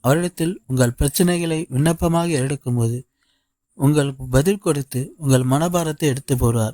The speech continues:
ஒன்று சாமுவேல் ஒன்றாம் அதிகாரம் ஏழிலிருந்து பத்து வரை வேதத்தில் வாசிக்கும்போது அன்னாளுக்கு குழந்தை இல்லாத நிமித்தம் மனவேதனையோடு சாப்பிடாமல் அழுது கொண்டிருப்பாள். அவள் கணவன் எல்கானா எவ்வளவு ஆறுதலை படுத்தும் மன ஆறுதல் அடையாமல்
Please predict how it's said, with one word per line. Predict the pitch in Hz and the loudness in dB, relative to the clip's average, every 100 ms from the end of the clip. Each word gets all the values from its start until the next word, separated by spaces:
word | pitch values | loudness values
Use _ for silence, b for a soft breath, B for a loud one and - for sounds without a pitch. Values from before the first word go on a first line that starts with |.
| _ | _
ஒன்று | 151 208 247 | 0 2 2
சாமுவேல் | - 160 160 160 143 | 0 -2 0 0 0
ஒன்றாம் | 147 160 | 0 0
அதிகாரம் | 147 123 120 127 185 | 0 0 0 0 0
ஏழிலிருந்து | 147 147 147 147 | 0 0 0 -4
பத்து | 147 131 - 151 | -2 -4 0 2
வரை | 135 135 | 2 0
வேதத்தில் | 139 143 139 120 | 0 -2 0 0
வாசிக்கும்போது | 117 - 123 113 113 113 117 _ _ _ _ _ _ - | 0 0 -2 0 0 0 -6 _ _ _ _ _ _ 0
அன்னாளுக்கு | 190 226 226 190 | 2 2 -2 -6
குழந்தை | - 156 190 180 | -4 -2 0 0
இல்லாத | 147 151 139 131 | 0 -2 -2 0
நிமித்தம் | 127 120 - 117 - _ B B B B B - | 0 -2 0 -2 -2 _ B B B B B -8
மனவேதனையோடு | 120 139 202 196 170 156 147 | 0 2 2 -2 -2 -2 0
சாப்பிடாமல் | 143 139 147 147 147 143 147 | 0 0 0 0 0 0 -2
அழுது | 120 131 | -2 0
கொண்டிருப்பாள். | 131 120 113 - 107 - _ | 0 0 -2 -4 -10 -10 _
அவள் | 127 135 | 0 0
கணவன் | - 165 190 196 - | 0 0 0 -4 -6
எல்கானா | - 135 - 170 147 110 _ _ _ _ - | -2 -2 2 0 0 -6 _ _ _ _ 0
எவ்வளவு | 139 175 214 185 | 2 2 0 -2
ஆறுதலை | 160 170 160 | -4 -2 -2
படுத்தும் | 143 135 131 135 127 - _ | 0 0 0 -2 -2 -8 _
மன | 139 143 180 | 0 2 2
ஆறுதல் | 160 156 147 151 - | 0 -2 -2 -4 -6
அடையாமல் | - 123 143 147 135 123 | -2 0 2 0 -2 -6